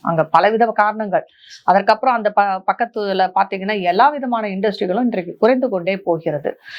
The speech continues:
சரி, அது மட்டும் போகுதான்னு பாத்தீங்கன்னா, ஸ்மார்ட் சிட்டி திட்டம்னு ஒண்ணு கொடுத்தாங்க. அது சென்ட்ரல் கவர்மெண்டோட ஸ்கீம்ல உங்களுக்கு பணம் எல்லாம் கொடுத்திருக்காங்க. ஆனா, அது இப்போ இருக்கான்னு பாத்தீங்கன்னா, அந்த ஸ்மார்ட் சிட்டி திட்டத்தை எல்லா பணமும் வாங்கிட்டும் இன்னுமே வந்து அது முழுமையாக அங்க வரல.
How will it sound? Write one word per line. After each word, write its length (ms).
சரி, 180
அது 240
மட்டும் 380
போகுதான்னு 400
பாத்தீங்கன்னா, 300
ஸ்மார்ட் 340
சிட்டி 300
திட்டம்னு 480
ஒண்ணு 180
கொடுத்தாங்க. 400
அது 200
சென்ட்ரல் 320
கவர்மெண்டோட 460
ஸ்கீம்ல 400
உங்களுக்கு 340
பணம் 180
எல்லாம் 240
கொடுத்திருக்காங்க. 600
ஆனா, 220
அது 200
இப்போ 440
இருக்கான்னு 480
பாத்தீங்கன்னா, 400
அந்த 320
ஸ்மார்ட் 140
சிட்டி 260
திட்டத்தை 720
எல்லா 320
பணமும் 440
வாங்கிட்டும் 320
இன்னுமே 380
வந்து 260
அது 140
முழுமையாக 600
அங்க 320
வரல. 160